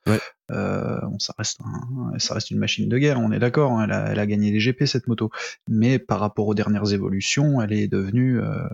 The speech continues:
Speaker 2: entre guillemets, obsolète. Et là, euh, même si, ah oui, il est italien, il est, euh,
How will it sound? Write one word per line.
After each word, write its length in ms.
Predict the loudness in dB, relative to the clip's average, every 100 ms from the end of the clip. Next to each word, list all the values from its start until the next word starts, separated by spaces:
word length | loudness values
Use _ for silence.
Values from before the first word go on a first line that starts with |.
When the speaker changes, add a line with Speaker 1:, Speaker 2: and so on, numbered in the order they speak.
| -8
Speaker 2:
entre 280 | -8 -8 -6
guillemets, 280 | -4 -2 0
obsolète. 520 | 0 0 0 0 -2 -14 _ _ _ -6
Et 100 | -4
là, 260 | 0 2 2 0
euh, 340 | -2 -4 -4 0
même 180 | 2
si, 380 | 2 0 0 0
ah 120 | 0 0
oui, 220 | 2 0
il 40 | 0
est 40 |
italien, 640 | -2 0 0 2 2 2 0
il 160 | 0 -2
est, 180 | -2
euh, 60 | -2